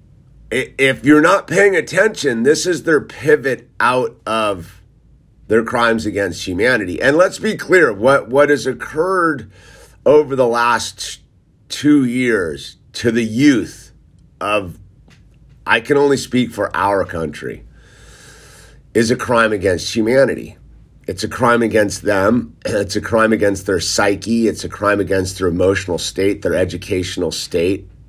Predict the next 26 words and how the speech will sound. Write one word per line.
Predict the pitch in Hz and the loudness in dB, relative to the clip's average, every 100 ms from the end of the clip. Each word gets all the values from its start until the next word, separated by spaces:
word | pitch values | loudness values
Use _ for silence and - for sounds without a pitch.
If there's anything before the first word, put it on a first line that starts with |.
| - | -2
It | 98 | 2
was | 113 127 | 4 4
abuse. | 117 - 98 123 98 - - - | 2 0 0 0 0 -6 -14 -8
It, | - 101 | -4 -2
they, | 101 143 | 2 4
these | 151 123 156 160 | 4 4 2 2
people | 175 180 156 135 | -2 0 4 4
abused | 90 113 123 110 | 4 2 2 0
children, | - 131 101 67 57 | 0 0 0 -4 -6
man. | 65 69 85 - - - - - | -8 -6 -8 -10 -20 -20 -18 -2
Every | 113 156 175 | 0 4 4
one | 160 165 | 4 2
of | 113 | 0
them. | 82 - - - - - - - - - - - - - - - - - - - - - - - - - - | -4 -6 -16 -20 -20 -20 -20 -20 -20 -20 -20 -20 -20 -20 -20 -20 -20 -20 -20 -20 -20 -20 -20 -20 -20 -8 0
Every | 123 151 | 4 6
one | 160 156 | 6 8
of | 156 151 | 6 4
these | 143 131 | 2 -2
health | - 123 131 131 | -4 2 2 0
professionals, | - 123 123 120 113 131 120 120 117 - - - - | -4 -4 0 0 0 2 4 4 2 -4 -16 -12 -4
every | 101 127 | -2 0
one | 127 127 | 4 4
of | 127 110 | 4 2
these | 123 120 113 - - _ | 0 0 -2 -8 -18 _
paid | - 123 120 123 120 | -8 -2 2 0 -2
politicians. | 92 107 117 113 117 107 101 107 107 104 95 - | -4 2 4 4 2 0 2 0 2 0 -6 -12